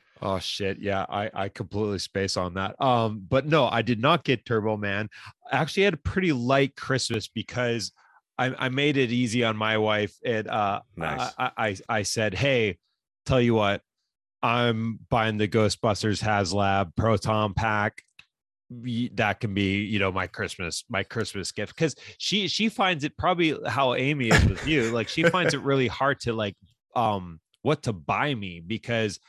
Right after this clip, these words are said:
Speaker 1: I just go out and get it myself. So she, she doesn't really ever know, like, what to get me because I'm too impatient. I just buy it myself.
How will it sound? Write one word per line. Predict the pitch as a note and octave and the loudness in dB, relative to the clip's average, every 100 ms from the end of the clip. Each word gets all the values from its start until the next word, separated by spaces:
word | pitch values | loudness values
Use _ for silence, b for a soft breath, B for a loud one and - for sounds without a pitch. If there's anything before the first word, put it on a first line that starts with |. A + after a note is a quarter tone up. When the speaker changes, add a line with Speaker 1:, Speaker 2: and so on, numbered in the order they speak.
| b b | b b
Speaker 1:
I | B2 | 0
just | C#3+ B2+ | 0 2
go | B2+ B2+ | 4 4
out | C3 C3 | 4 2
and | B2 | 0
get | A#2+ B2 | 0 -2
it | |
myself. | A2 G#2 F#2+ - B2+ | -2 -4 -2 -2 -2
So | - A2 G#2 | -2 -4 -4
she, | G2 - C3 | -4 -6 -8
she | - - | -8 -4
doesn't | C#3+ C3+ | -4 -4
really | C3+ B2+ A#2+ A#2+ | -4 -4 -2 -2
ever | A#2+ G#2+ | -2 -4
know, | G#2 B2 | -2 -2
like, | G#2+ F#2 | -2 -4
what | G2 A2+ - _ | -2 -4 -4 _
to | - | -14
get | D2+ C3 G#2+ | -4 -4 -4
me | F#2+ | -8
because | F#2 G2+ G2+ G2 G2+ | -8 -10 -6 -6 -6
I'm | F#2 | -8
too | - A2+ | -4 -6
impatient. | F#2 - A2 - F#2 | -4 -4 -4 -4 -10
I | F#2 | -10
just | F2+ E2+ | -10 -10
buy | - F2+ | -6 -6
it | F2 | -6
myself. | F2 F2 F2 F2 | -14 -12 -12 -14